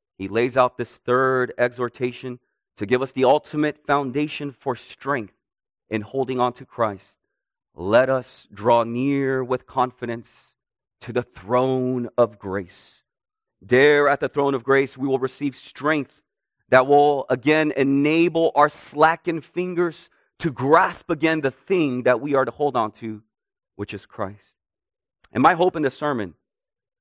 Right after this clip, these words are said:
is to stir you up to pray, that your souls may be led to come often near the throne of grace. And so first, we're gonna see what the throne of grace is.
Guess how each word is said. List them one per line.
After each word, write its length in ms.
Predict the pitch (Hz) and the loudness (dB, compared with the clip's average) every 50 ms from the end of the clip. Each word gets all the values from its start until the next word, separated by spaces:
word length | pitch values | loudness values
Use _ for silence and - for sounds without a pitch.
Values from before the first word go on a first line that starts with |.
| _ _ _ _ _ _ _ _ _ _ _ _ _ | _ _ _ _ _ _ _ _ _ _ _ _ _
is 140 | - 120 - - | -12 -12 -12 -12
to 140 | - 143 | -12 -12
stir 460 | - - - - - - 165 165 180 170 | -12 -12 -18 -20 0 2 4 4 4 2
you 240 | 147 165 151 131 | 0 -4 -2 0
up 160 | 156 - - - | 0 0 0 0
to 100 | - - | -10 -14
pray, 360 | - - 123 95 87 82 _ _ _ _ _ _ _ _ _ _ _ _ _ _ _ _ _ _ | -4 -2 -2 -2 -2 -6 _ _ _ _ _ _ _ _ _ _ _ _ _ _ _ _ _ _
that 160 | 135 151 147 | 2 2 4
your 120 | 151 160 | 2 0
souls 720 | 143 - - - - 202 202 208 208 202 190 180 160 123 | -2 -4 -12 0 4 6 6 8 6 6 4 2 0 0
may 140 | 143 151 160 | 2 0 2
be 140 | 151 156 147 | 2 2 4
led 260 | 151 170 180 170 123 | 4 4 4 4 0
to 80 | 151 135 | -4 -6
come 760 | - - - - 185 190 196 196 185 170 151 139 127 127 - - | -6 -10 -2 2 4 6 6 6 4 2 0 -4 -4 -6 2 2
often 600 | 160 175 - - - - - 151 135 120 110 - _ _ _ _ _ _ | 2 2 2 -2 -10 -4 -2 -2 -2 -2 -6 -8 _ _ _ _ _ _
near 500 | - 117 123 143 165 185 190 175 180 180 | 0 2 4 4 4 4 4 4 4 4
the 120 | 156 156 151 | 2 0 -2
throne 280 | - 151 147 147 143 | 0 0 0 0 0
of 100 | 139 123 | 0 -4
grace. 640 | 113 107 104 101 92 87 85 - _ _ _ _ _ _ _ _ _ _ _ _ _ _ _ _ | -6 -6 -4 -4 -4 -4 -6 -14 _ _ _ _ _ _ _ _ _ _ _ _ _ _ _ _
And 80 | - - | -6 -4
so 120 | 135 127 | -4 -4
first, 320 | - - 165 151 135 - | 0 0 0 0 0 0
we're 100 | 135 143 | 0 0
gonna 260 | 151 151 147 135 123 - _ _ _ _ _ _ | 0 2 0 -2 -4 -6 _ _ _ _ _ _
see 500 | - - - - 165 180 175 165 151 135 | -20 -20 -10 -6 -4 -4 -2 -2 -2 0
what 220 | 120 135 143 - | 2 0 0 0
the 80 | 143 131 | -2 -6
throne 320 | - - 143 139 143 135 | -4 -2 0 0 0 0
of 100 | 127 117 | -2 -4
grace 380 | 113 123 127 131 123 - - - | -2 0 0 0 0 -4 -6 -2
is. 480 | 143 139 131 131 123 110 - - _ | 0 2 2 0 -2 -6 -14 -20 _